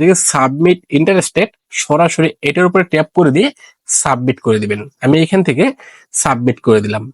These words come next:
এইখান থেকে সাবমিট হয়ে গেল। এই যে দেখেন, এখানে কিন্তু সুন্দর লেখা চলে আসলো যে ইন্টারেস্টেড সাবমিটেড।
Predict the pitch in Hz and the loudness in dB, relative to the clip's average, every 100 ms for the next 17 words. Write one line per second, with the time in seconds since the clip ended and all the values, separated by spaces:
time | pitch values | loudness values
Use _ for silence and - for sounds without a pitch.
0 | _ 170 180 226 208 208 196 - 151 143 | _ -2 2 0 2 2 2 -2 -2 0
1 | 160 160 - 156 139 143 254 - _ _ | 0 0 0 0 2 2 0 -4 _ _
2 | 147 143 131 - 165 - 139 131 143 139 | 0 2 0 -2 -4 -6 -6 -2 -2 0
3 | 135 135 131 139 139 135 127 - - _ | -2 -2 -2 2 4 2 0 -10 -20 _
4 | 120 123 - 147 127 113 110 131 254 359 | 0 0 -2 -2 -2 -2 0 0 0 -2
5 | _ _ _ _ _ _ _ _ _ _ | _ _ _ _ _ _ _ _ _ _
6 | _ _ _ _ _ _ _ _ _ _ | _ _ _ _ _ _ _ _ _ _
7 | - - _ _ _ _ _ _ 135 127 | -20 -20 _ _ _ _ _ _ -4 0
8 | 156 233 - - 160 175 190 165 - 208 | 2 0 -2 -2 0 2 2 0 -2 0
9 | 262 - _ - - - 156 147 139 107 | 0 -4 _ -8 -4 -2 0 0 0 -2